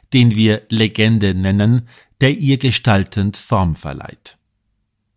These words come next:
Durch Dichtung wird das Vergangene zum dauernd Lebendigen erneuert. Erfindung bindet mit kühner Argumentation das zufällige Nebeneinander der Wirklichkeit,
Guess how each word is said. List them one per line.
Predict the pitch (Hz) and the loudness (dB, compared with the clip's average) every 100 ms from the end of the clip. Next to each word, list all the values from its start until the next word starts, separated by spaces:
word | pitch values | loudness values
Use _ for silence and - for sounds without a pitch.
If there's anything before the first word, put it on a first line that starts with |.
| _ _ _ _ _ _ _ _ - _ | _ _ _ _ _ _ _ _ -20 _
Durch | - 147 - | 0 2 2
Dichtung | 208 - - 196 160 | 0 0 0 0 2
wird | 156 160 - | 0 -2 0
das | 147 - | 0 0
Vergangene | - 117 101 107 123 143 156 160 - | 0 0 2 2 4 2 2 -2 -8
zum | - 127 113 107 | -4 0 0 2
dauernd | 107 113 131 - - | 0 2 2 0 -2
Lebendigen | 107 95 101 95 87 98 104 | 0 2 2 0 -2 -6 -4
erneuert. | 107 107 101 101 67 - - _ _ _ _ _ _ _ _ _ | 0 2 4 2 -2 -10 -18 _ _ _ _ _ _ _ _ _
Erfindung | 117 117 143 143 131 156 156 - | -2 2 4 4 4 0 0 2
bindet | 131 123 135 - | 4 4 0 -2
mit | 107 - | -4 -4
kühner | - 131 123 113 90 | -4 0 2 0 -2
Argumentation | 98 101 95 92 95 - - 107 107 107 | -4 -2 -2 -2 -6 -6 -4 -2 0 -2
das | 92 - | -4 -6
zufällige | - 131 127 107 98 95 98 | 0 0 0 0 0 0 0
Nebeneinander | 98 104 104 92 90 95 110 104 | 0 0 -2 -4 -2 2 2 2
der | 95 85 | -2 -4
Wirklichkeit, | 95 104 104 95 - 107 127 - | -4 -4 -4 -6 -6 -4 -4 -6